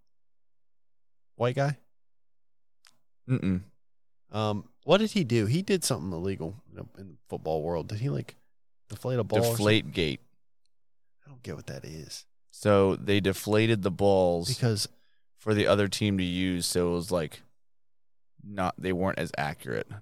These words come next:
Speaker 2: basically.
Speaker 1: That's
Speaker 2: They,
Speaker 1: insane
Speaker 2: like, I think
Speaker 1: because
Speaker 2: they kicked a field goal and it missed because the ball was slightly deflated, not up to par or something. I
Speaker 1: Oh
Speaker 2: don't
Speaker 1: my
Speaker 2: know.
Speaker 1: gosh.
Speaker 2: It was,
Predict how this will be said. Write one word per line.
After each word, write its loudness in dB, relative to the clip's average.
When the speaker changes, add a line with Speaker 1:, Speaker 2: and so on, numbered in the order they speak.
Speaker 2:
basically. -10
Speaker 1:
That's -8
Speaker 2:
They, -6
Speaker 1:
insane 0
Speaker 2:
like, 2
I 0
think -2
Speaker 1:
because 4
Speaker 2:
they 4
kicked -4
a 0
field 2
goal 2
and 0
it -4
missed -2
because -4
the -8
ball 0
was -4
slightly -2
deflated, -4
not -4
up -6
to -8
par -2
or -6
something. -6
I 0
Speaker 1:
Oh -4
Speaker 2:
don't -8
Speaker 1:
my -6
Speaker 2:
know. -12
Speaker 1:
gosh. -12
Speaker 2:
It 0
was, 2